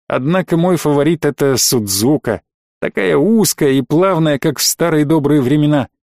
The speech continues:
Ты постоянно в напряжении, знаешь, что о любой ошибке горько пожалеешь, и это здорово по той же причине, по которой хороши городские трассы. Ты постепенно приближаешься к пределу возможностей, вместо того, чтобы проскочить его и пытаться вернуться.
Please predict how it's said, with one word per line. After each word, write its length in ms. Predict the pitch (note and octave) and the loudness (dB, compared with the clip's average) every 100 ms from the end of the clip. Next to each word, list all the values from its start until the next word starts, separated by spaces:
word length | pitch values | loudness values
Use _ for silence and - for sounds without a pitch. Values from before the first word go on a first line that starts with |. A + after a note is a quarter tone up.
| _ _ | _ _
Ты 100 | C#3+ | -4
постоянно 560 | C#3 - C#3 E3+ E3+ D3 | -2 -2 0 0 0 0
в 80 | |
напряжении, 760 | D#3 D3+ D#3 A#2+ D3 E3 B2 A2 | 0 0 0 0 0 2 2 0
знаешь, 400 | G2+ D3 F#3 C#3+ | 0 -2 -2 -2
что 200 | - D#3+ | -2 0
о 20 | |
любой 300 | E3 E3 F3+ | 2 2 2
ошибке 420 | D#3 G3+ E3+ - | 2 0 -2 -2
горько 360 | D#3 D3 F#3 D#3 | 0 0 0 -2
пожалеешь, 680 | E3+ C#3 D3+ F#3 F#3 D#3 - _ _ _ | -2 0 0 2 2 0 -6 _ _ _
и 140 | F3 G3 | -4 -2
это 220 | F#3+ F3 | 0 0
здорово 540 | B2+ A#2+ G#3 F3 C3+ | 0 0 2 2 0
по 120 | - | -4
той 180 | D3+ G#3 | -2 -2
же 120 | D3+ | 0
причине, 440 | D3 D3+ - G#3 E3+ | -2 -2 0 0 0
по 140 | D3 | -2
которой 340 | D3+ D3+ E3+ D3 | -4 -2 0 0
хороши 440 | - D3+ C#3+ A3 | 0 -2 -2 -2
городские 560 | C#3+ E3+ E3+ - G3+ - | 0 -2 -2 -2 -2 -2
трассы. 480 | D3+ C3+ - G#2 - _ _ _ | -4 -2 -2 -4 -8 _ _ _
Ты 200 | - F3 | -4 -2
постепенно 1000 | F3+ - E3 - - F3+ - G3+ F3 D#3 | -2 -2 -2 -2 -4 -4 -2 0 2 0
приближаешься 800 | C#3+ D3 D3+ C#3+ D#3+ E3+ - D#3+ | 0 0 0 0 0 0 -2 -4
к 80 | - | -4
пределу 380 | - D3+ E3 D3 | -2 0 2 2
возможностей, 760 | D3 C3 F#3 F3+ E3+ D3+ E3+ | 2 0 0 0 0 -2 -2
вместо 320 | C3 E3 D#3 E3 | -2 -2 -2 -2
того, 180 | D#3+ | 0
чтобы 280 | E3+ F3 D#3+ | 0 -2 -2
проскочить 760 | - E3 - D3 B2+ - G#3 - | -2 -2 -2 -4 -4 -2 -2 0
его 240 | C#3+ C#3 | 0 0
и 40 | |
пытаться 440 | B2+ D#3 E3 - D#3+ | 0 -2 -2 -2 -2
вернуться. 580 | E3 E3+ F3 - A2+ | 0 0 0 -2 -4